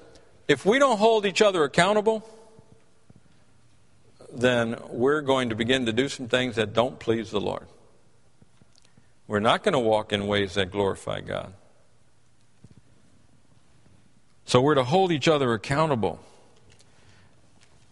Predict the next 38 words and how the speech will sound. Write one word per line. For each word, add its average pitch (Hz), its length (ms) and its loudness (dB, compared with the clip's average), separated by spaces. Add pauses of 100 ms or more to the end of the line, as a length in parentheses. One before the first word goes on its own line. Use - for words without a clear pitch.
(220)
Think 180 200 2
about 170 260 2
your 143 80 4
body 123 320 4
for 110 220 -2
a 101 40 -4
moment. 98 400 -8
When 127 260 2
one 156 220 2
part 151 380 2 (160)
of 123 140 2
your 123 100 2
body 120 320 2
hurts, 135 640 -4 (1040)
the 110 80 -4
whole 135 180 0
body 120 300 2
hurts, 98 320 -2
doesn't 98 360 -2
it? - 120 -20 (880)
You 139 80 0
know, 139 140 2
the 123 100 2
older 143 300 2
I 131 80 2
get, 143 280 0 (720)
when 110 120 0
I 117 60 4
get 127 120 2
a 117 60 0
cold, 156 520 0 (600)
I 117 140 -4
mean, 117 200 0
it's 110 160 -4
like 110 200 2
a 104 60 2
major 107 560 0
breakdown. 98 640 -2